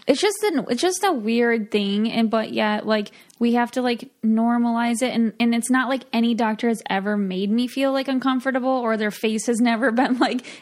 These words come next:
you know, like, a weird whatever. So it's just, it's just more in my head, I guess. And even, like, my friend Mariah, who is an N P, like, she gives them and she's, and she's like, "It's fine. Like, it's,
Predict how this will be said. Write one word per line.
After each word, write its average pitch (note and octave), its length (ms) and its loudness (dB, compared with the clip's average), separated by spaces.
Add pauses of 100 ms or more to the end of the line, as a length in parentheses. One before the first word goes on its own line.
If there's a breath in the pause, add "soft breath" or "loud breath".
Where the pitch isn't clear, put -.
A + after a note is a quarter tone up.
(160 loud breath)
you A#3 160 2
know, G#3 220 0
like, G3+ 320 -4
a G#3+ 100 2
weird G#3 460 -2
whatever. A3+ 560 -2
So A3+ 240 0
it's A3+ 180 -6
just, A3+ 260 -2 (380 loud breath)
it's A#3+ 160 0
just D4+ 180 0
more C4+ 240 2
in A#3+ 160 0
my A3 200 0
head, G#3 280 -2
I A3+ 120 -4
guess. G#3+ 280 -2
And A#3+ 120 0
even, A#3+ 240 0
like, A#3+ 200 -4 (720)
my B3 160 2
friend A3+ 240 0
Mariah, A3+ 520 0
who A3+ 280 -2 (320 loud breath)
is A#3 140 0
an A#3+ 100 2
N A#3+ 240 2
P, A3+ 420 -2 (380 soft breath)
like, A3 160 -2
she C4+ 160 -2
gives A#3+ 300 0
them A3+ 280 2
and A3 140 2
she's, A3 480 -2 (360)
and A3+ 200 4
she's G#3+ 240 -6
like, A3+ 200 -2
"It's - 180 -8
fine. A#3 360 0
Like, A3 180 -4
it's, - 400 -14